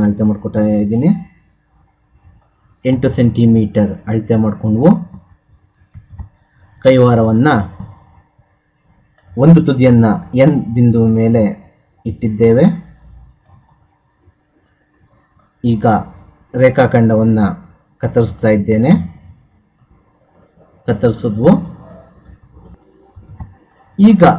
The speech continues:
ಈ ರೇಖಾಖಂಡವನ್ನ ಈ ಕಂಸ ಯಾವುದೋ ಒಂದು ಬಿಂದುವಿನಲ್ಲಿ ಕತ್ತರಿಸ್ತಾ ಇದೆ. ಇಲ್ಲಿ ಕಾಣ್ತಾ ಇದೆ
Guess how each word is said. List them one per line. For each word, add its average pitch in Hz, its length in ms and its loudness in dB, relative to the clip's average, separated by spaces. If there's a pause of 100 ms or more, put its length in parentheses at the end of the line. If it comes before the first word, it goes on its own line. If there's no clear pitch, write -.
(360)
ಈ 180 40 4 (120)
ರೇಖಾಖಂಡವನ್ನ 170 840 4 (220)
ಈ - 100 2
ಕಂಸ 202 320 6 (180)
ಯಾವುದೋ 202 300 6 (100)
ಒಂದು 170 220 8
ಬಿಂದುವಿನಲ್ಲಿ 147 400 2
ಕತ್ತರಿಸ್ತಾ 117 400 -2
ಇದೆ. 104 240 2 (680)
ಇಲ್ಲಿ 120 120 -4
ಕಾಣ್ತಾ 120 360 0
ಇದೆ 117 120 2